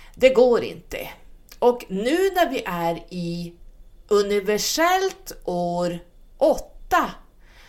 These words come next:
så har vi snart nått en fullbordan. Därför att nästa år, tjugo tjugofem,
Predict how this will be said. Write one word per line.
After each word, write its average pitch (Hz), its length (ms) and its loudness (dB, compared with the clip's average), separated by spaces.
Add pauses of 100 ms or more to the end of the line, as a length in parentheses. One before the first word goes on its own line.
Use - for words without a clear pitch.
(120)
så - 160 -6
har 208 280 0
vi 190 180 0
snart 202 1200 2
nått 175 720 -2
en 165 260 -4
fullbordan. 185 1400 -2 (1120)
Därför 180 300 -4
att 170 300 -2
nästa 185 600 -2 (140)
år, 240 260 0 (180)
tjugo 185 420 -6
tjugofem, 175 800 -6